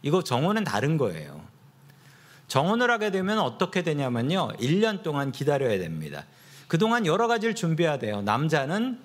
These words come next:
먹여 살릴 준비를 하고 집을 준비해야 됩니다. 살 집을 준비해야 되고 여자는 가서 살 수 있는 혼수를 그때부터 준비하는 거예요. 이제는 뭐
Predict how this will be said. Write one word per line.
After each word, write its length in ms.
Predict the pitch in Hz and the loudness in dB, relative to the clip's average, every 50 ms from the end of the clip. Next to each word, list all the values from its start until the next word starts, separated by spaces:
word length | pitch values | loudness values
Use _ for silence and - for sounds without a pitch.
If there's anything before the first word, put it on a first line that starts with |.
| - - - - | -20 -20 -18 -6
먹여 340 | - 104 120 156 180 226 226 | 0 2 2 4 4 2 0
살릴 340 | 226 233 220 208 202 196 - | 2 0 2 2 2 0 0
준비를 420 | - 151 143 135 139 131 123 120 | -2 -4 0 0 0 2 2 2
하고 240 | 113 110 113 156 165 | 0 0 0 -2 -2
집을 320 | 160 - 156 147 170 160 | 0 0 0 2 0 0
준비해야 360 | 135 131 117 107 104 95 87 | 0 0 0 0 0 0 0
됩니다. 320 | - - 76 73 73 - 82 | -2 -8 -12 -12 -12 -12 -10
살 280 | - - 160 160 165 160 | -2 0 0 0 0 -2
집을 280 | - 147 131 135 131 | -4 -4 -2 -4 -4
준비해야 420 | 135 - 110 101 101 101 95 90 - | -4 -2 -4 -2 0 0 0 0 -2
되고 460 | - 85 85 95 127 113 90 - - - - - - - - - - - - | -4 -8 -4 -2 -2 -2 -2 -6 -14 -20 -20 -20 -20 -20 -20 -20 -18 -6 0
여자는 680 | 113 113 123 147 170 160 190 175 165 165 196 226 254 240 - - - - - | 2 4 4 4 2 2 0 0 0 0 -2 -4 -4 -6 -10 -14 -20 -20 -8
가서 300 | - - 135 143 - 202 185 | 4 4 4 4 4 0 -2
살 240 | - - 214 226 | 0 0 0 0
수 160 | 214 220 - 202 | 0 0 -2 0
있는 280 | 175 165 185 190 180 | 0 0 0 0 0
혼수를 580 | 160 - - - 277 285 262 - 254 214 175 147 | -2 -2 0 0 2 2 2 2 2 2 2 0
그때부터 440 | 147 - - - 123 107 - - 120 | -2 -6 -2 -2 -2 -2 -2 -6 -4
준비하는 480 | - 139 135 143 165 165 160 160 139 | -2 0 0 2 2 2 2 0 -2
거예요. 260 | 104 92 82 78 78 90 | -6 -8 -8 -10 -10 -6
이제는 320 | 110 113 117 135 147 151 139 | -4 0 0 2 0 0 0
뭐 320 | 117 107 92 90 90 - | -2 -2 -2 -4 -4 -8